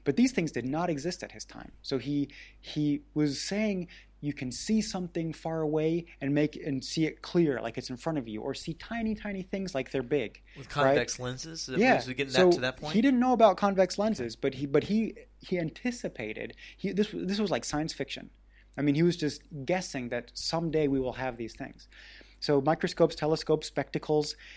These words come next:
Speaker 1: uh, but then he also mentioned flying machines, uh, hydraulics, and s-, something, something that you could call a steamship.
Speaker 2: This kinda sounds a little bit like H G Wells meets Da Vinci.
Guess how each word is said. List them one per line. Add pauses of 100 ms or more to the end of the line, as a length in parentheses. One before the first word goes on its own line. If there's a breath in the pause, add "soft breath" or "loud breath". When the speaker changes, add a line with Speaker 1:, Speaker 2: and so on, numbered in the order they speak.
(160 loud breath)
Speaker 1:
uh,
but
then
he
also
mentioned
flying
machines, (400 loud breath)
uh,
hydraulics,
and
s-, (120)
something, (140)
something
that
you
could
call
a
steamship. (140)
Speaker 2:
This
kinda
sounds
a
little
bit
like
H
G
Wells
meets
Da
Vinci.